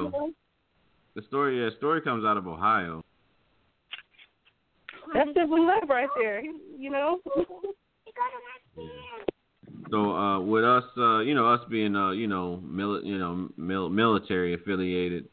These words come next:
Speaker 2: um, the, I just read that the Navy has decided that they're gonna ban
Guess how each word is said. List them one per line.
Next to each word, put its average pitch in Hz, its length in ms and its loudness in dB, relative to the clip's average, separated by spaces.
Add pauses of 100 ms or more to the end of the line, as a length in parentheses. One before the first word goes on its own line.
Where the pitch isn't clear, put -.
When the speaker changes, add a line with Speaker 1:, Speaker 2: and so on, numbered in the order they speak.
(380)
Speaker 2:
um, 95 840 6
the, 98 80 2
I 98 160 6
just 104 180 -4
read 104 260 4
that 101 180 0
the 92 80 0
Navy 110 440 4
has 101 160 2
decided 95 540 2
that 87 140 -2
they're 101 140 0
gonna 98 200 2
ban 98 640 0